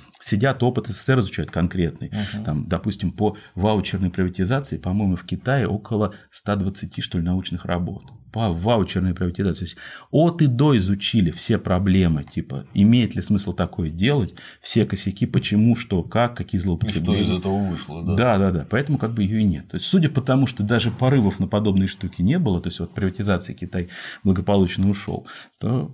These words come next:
Speaker 1: изучили правильно, да, то есть все обработали. Так вот, получается эта картинка, что раз этого не дали Трампу, он взбесился.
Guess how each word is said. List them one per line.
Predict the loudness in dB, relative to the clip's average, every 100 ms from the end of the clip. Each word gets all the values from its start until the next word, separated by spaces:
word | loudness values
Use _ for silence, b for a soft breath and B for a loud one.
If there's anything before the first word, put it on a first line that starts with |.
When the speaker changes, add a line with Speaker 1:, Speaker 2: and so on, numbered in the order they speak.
| -4
Speaker 1:
изучили | -2 -2 0 0
правильно, | 2 0 0 -4 -10 -16 _ _
да, | -16 -14
то | -12
есть | -8
все | -2 0
обработали. | 2 2 0 -4 -10 -6
Так | -4 0
вот, | 2 0 -6 -20 _ _ _ _ -14 -8
получается | 0 0 2 0 0 -4
эта | -4 -4 B B
картинка, | -2 0 2 0 2 -2
что | -2 2 4 6 4 2
раз | 2 0 -2
этого | -2 0
не | 2 2 2
дали | 2 2
Трампу, | 0 -4 -4 -4 -4
он |
взбесился. | -2 0 -2 -4 -12 -12